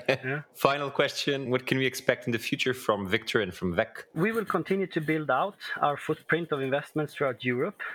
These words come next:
Speaker 1: definitely expand both the team, you know, and the capital available to us to be able to continue investing in these pre-seed and seed rounds. I think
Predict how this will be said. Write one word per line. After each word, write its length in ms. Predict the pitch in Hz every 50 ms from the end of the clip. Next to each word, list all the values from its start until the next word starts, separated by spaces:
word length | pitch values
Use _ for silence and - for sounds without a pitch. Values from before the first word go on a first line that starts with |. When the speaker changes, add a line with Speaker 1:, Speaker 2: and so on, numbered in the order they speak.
| - -
Speaker 1:
definitely 520 | 156 156 - - 175 160 151 - 143 143 139
expand 540 | - - - - 131 127 147 180 180 170 175 156 143 - - -
both 240 | 135 147 160 156 - -
the 80 | 139
team, 500 | - - - 139 139 147 180 208 226 208 - - - - _
you 80 | 143 143
know, 80 | 135
and 140 | 127 131 127
the 60 | 120
capital 500 | - - 147 135 - - - - 135 127
available 440 | 120 120 120 127 151 165 160 165 160
to 180 | - - 143 131
us 140 | 156 208 - - - - - -
to 40 |
be 120 | 139 135 131
able 160 | 127 123 120
to 120 | - -
continue 540 | - - 131 123 - 120 117 123 139 185 226 -
investing 580 | - 151 139 151 175 - - - 185 208 214 -
in 80 | 156 151
these 180 | 147 151 151 - _
pre-seed 420 | - 160 156 156 - 156 151 147
and 140 | 147 143 139
seed 320 | - - 151 151 156 156
rounds. 460 | 156 131 139 139 156 190 202 - - 147
I 80 | 143
think 180 | - 160 147